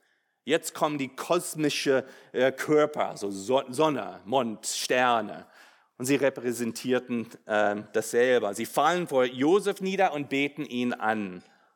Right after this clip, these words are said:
Du kannst dir vorstellen, warum die Menschen an dieser Stelle Josef denn stark kritisieren. Manche Kommentatoren sagen sowas wie,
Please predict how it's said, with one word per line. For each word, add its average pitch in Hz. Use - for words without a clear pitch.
Du 147
kannst 170
dir 139
vorstellen, 113
warum 175
die 170
Menschen 147
an 135
dieser 160
Stelle 143
Josef 131
denn 131
stark 139
kritisieren. 120
Manche 139
Kommentatoren 131
sagen 123
sowas 120
wie, 110